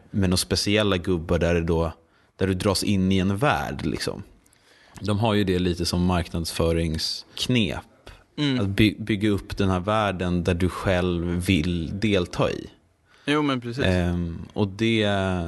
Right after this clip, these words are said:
Speaker 1: jag åkte dit på någon så här där det handlade om, om aliens och mot, ja, men det var aliens och, eh, ja,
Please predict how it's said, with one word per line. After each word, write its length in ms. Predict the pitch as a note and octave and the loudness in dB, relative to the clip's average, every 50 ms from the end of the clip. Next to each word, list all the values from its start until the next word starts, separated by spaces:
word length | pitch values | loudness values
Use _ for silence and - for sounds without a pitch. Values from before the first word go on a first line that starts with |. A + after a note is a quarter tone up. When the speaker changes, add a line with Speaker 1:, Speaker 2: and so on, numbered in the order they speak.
| D#2+ D2+ C2+ - - C2+ C#2 C2+ - - - - | -6 -8 -12 -14 -14 -14 -14 -14 -16 -18 -18 -10
Speaker 1:
jag 180 | - B2 A#2+ A#2+ | -4 -2 0 0
åkte 260 | B2+ A#2+ - - A#2 | 0 -2 -2 -4 -6
dit 420 | A2 B2+ C#3 C#3+ C#3 - - - | -2 0 2 2 0 -2 -6 -6
på 100 | - G#2+ | -2 0
någon 460 | G2+ G#2 B2+ C3+ A#2+ G2+ F2+ E2+ E2+ | 2 2 2 2 2 2 0 -2 -2
så 120 | E2+ - E2+ | -2 0 0
här 120 | D#2 D#2 | 0 2
där 140 | D#2+ E2+ F2 | 2 2 2
det 240 | F2 F2+ F#2 - - | 2 2 0 -2 -2
handlade 380 | - F#2+ F2+ F2 E2+ E2+ E2+ | -2 0 0 2 2 2 2
om, 240 | E2+ E2 F2 E2 D2 B1+ - - - - - - - - - - _ | 0 0 -2 -2 -4 -6 -10 -12 -16 -20 -20 -20 -20 -20 -20 -20 _
om 420 | - - F2+ E2+ E2 D#2+ D#2+ D#2+ - - | -10 -8 -6 -4 -4 -4 -4 -4 -2 0
aliens 720 | G#2 G#2+ G#2+ G2+ F#2 F2 F2 E2+ E2 D#2 D#2 E2+ F2+ - | 2 2 2 2 2 0 0 0 0 0 -2 -2 -2 -4
och 320 | - - F2+ E2+ - - F#2 | -4 -4 -6 -8 -8 -2 0
mot, 360 | G2 F#2 F#2 F2+ E2 E2+ - _ _ _ _ _ _ _ _ _ - - | 2 2 2 0 0 -4 -10 _ _ _ _ _ _ _ _ _ -12 -6
ja, 80 | - - | -2 0
men 140 | G2+ G2 G2 | 2 2 2
det 80 | G2+ | 0
var 400 | G2 G2+ G2 G2 G2 G2 F#2+ C#2 - - | 0 0 0 0 0 0 -2 -4 -6 -2
aliens 580 | - A2 G#2+ G#2 G2 G2+ G2+ G2 F#2+ F#2+ F2+ F#2 | 2 2 4 4 4 2 2 2 2 0 -2 -4
och, 380 | - F2+ - - - - - F#2+ | -6 -8 -10 -12 -14 -8 -2 0
eh, 600 | F#2 F2+ F2 F2 F2 E2+ E2+ E2+ E2 D#2+ D#2 D#2 D#2 B1 C#2 D2 C#2 C#2 B1+ C#2 C2+ - - - - - - - - - - _ - | 2 2 4 2 2 0 -2 -2 -4 -6 -6 -8 -10 -12 -14 -16 -18 -18 -20 -20 -20 -20 -20 -20 -20 -20 -20 -20 -20 -20 -20 _ -4
ja, 160 | - F2+ - | -4 -4 -4